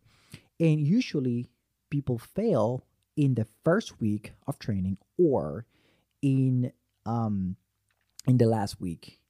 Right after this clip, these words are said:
is where usually most people fail. Some people actually fail in the middle, but that, that's a very small average. But usually in the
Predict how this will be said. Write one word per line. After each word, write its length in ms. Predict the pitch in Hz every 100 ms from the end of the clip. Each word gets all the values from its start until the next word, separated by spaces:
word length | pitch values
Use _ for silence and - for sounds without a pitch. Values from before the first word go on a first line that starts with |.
| _
is 180 | 208 202
where 180 | 208 156
usually 540 | 123 139 156 - 131
most 380 | 113 113 104 95
people 200 | 87 85
fail. 460 | - - 55 - - - -
Some 240 | - 214
people 340 | 202 185 165 156
actually 280 | 127 - 127
fail 360 | - - 113 110
in 160 | 131
the 40 | 175
middle, 360 | 135 104 113
but 260 | 120 107 110
that, 180 | 104 -
that's 200 | 117 123
a 40 |
very 280 | 110 98 98
small 280 | - 104 -
average. 520 | 87 78 95 92 - _ _ _ _ -
But 300 | 113 120 113
usually 480 | 151 - 151 139 135
in 220 | 127
the 100 | 110